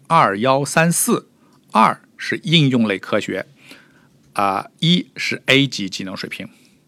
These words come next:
销售总监零六零一，零是管理类，六是销售啊，它是零，零代表是高级管理类人才。零售店的销售员六四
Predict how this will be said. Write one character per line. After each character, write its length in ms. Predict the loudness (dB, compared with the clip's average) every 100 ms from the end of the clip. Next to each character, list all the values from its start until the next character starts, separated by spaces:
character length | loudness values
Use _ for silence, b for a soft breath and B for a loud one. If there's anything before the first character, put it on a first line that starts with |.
| _ b -8
销 260 | 4 6
售 160 | 6 4
总 180 | 4 2
监 300 | 4 4 0 -10 b b b b
零 480 | 2 4 4 2 4
六 360 | 4 2 -2 -10
零 220 | -4 -2 0
一， 300 | -2 -2 -6 _ _ _
零 380 | 2 4 4 0 -8
是 160 | -8
管 280 | -4 2 2
理 80 | 2
类， 280 | 0 -2 -6 _
六 340 | -4 0 0 -2 _
是 160 | -10 -4
销 200 | -2 0
售 280 | -2 -4 b b b
啊， 260 | -10 -10 -10 _
它 140 | -10
是 160 | -8 -6
零， 420 | -2 0 2 2 0 _ _ _
零 200 | -4 0
代 140 | 0
表 160 | -2 -4
是 120 | -6
高 340 | 2 4 4 2
级 180 | -2
管 380 | -6 -4 -2 -2
理 80 | -2
类 100 | -6
人 180 | -10 -10
才。 240 | -12 -16 -20 _ _ _ _ _ B B B B B B
零 220 | 4 6
售 180 | 6 6
店 180 | 6 6
的 80 | 6
销 200 | 6 6
售 120 | 6
员 320 | 6 4 0 _ _
六 460 | 2 4 4 0 -8
四 480 | -6 -2 0 -2